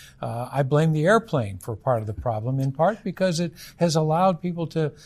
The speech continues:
to become much more travel conscious, and they can leave Washington so easily. Unfortunately, we leave on Thursdays and come back on Tuesdays and try to run the country on Wednesdays. That's a function of new technology.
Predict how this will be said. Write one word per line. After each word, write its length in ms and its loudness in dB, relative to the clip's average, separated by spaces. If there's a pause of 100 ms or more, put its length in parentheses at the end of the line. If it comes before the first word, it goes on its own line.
(140)
to 80 -6
become 380 -2
much 260 -4
more 240 -2
travel 540 -2
conscious, 640 -4
and 100 -2
they 140 0
can 260 -4 (240)
leave 380 2
Washington 580 -2
so 260 -2
easily. 320 0
Unfortunately, 760 -2
we 0 -
leave 300 2
on 160 0
Thursdays 560 -4
and 120 -6
come 140 -6
back 260 0
on 140 -2
Tuesdays 540 -2
and 100 -4 (240)
try 180 2
to 80 0
run 220 2
the 80 0
country 400 -4
on 220 0
Wednesdays. 600 -4 (300)
That's 300 0
a 80 -2
function 580 -4
of 300 -4
new 240 0
technology. 920 -2